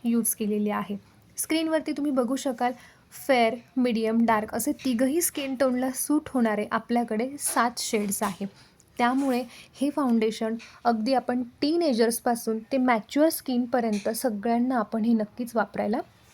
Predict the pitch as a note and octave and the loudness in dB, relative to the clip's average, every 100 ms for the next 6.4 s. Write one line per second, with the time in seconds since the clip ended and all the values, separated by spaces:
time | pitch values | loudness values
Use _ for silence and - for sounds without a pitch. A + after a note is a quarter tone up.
0 | _ G#3+ A3 G3+ G#3 - A3 G3 - - | _ -4 -2 -4 -8 -8 -8 -8 -12 -20
1 | - A#3 C#4 A#3+ B3 C4 E4 D#4+ D4+ D4 | -6 0 0 2 4 4 4 4 4 4
2 | C#4+ B3 C4 D4 C#4 A#3 A3 A#3 - - | 2 2 2 4 2 0 -4 -4 -14 -12
3 | - A#3+ B3 A3+ G#3+ A3+ G#3+ A3+ - - | -6 -4 -2 -2 0 0 0 -2 -8 -4
4 | A#3 G#3+ A3 - C4+ A#3 A#3 A#3+ - A3+ | 2 4 2 0 2 4 2 -2 -2 0
5 | B3 - G#3+ G#3 G3+ - - A3+ A#3 A#3 | -2 -2 -4 -4 -8 -18 -8 -4 -2 0
6 | - B3+ D4 E4 | -2 -2 0 0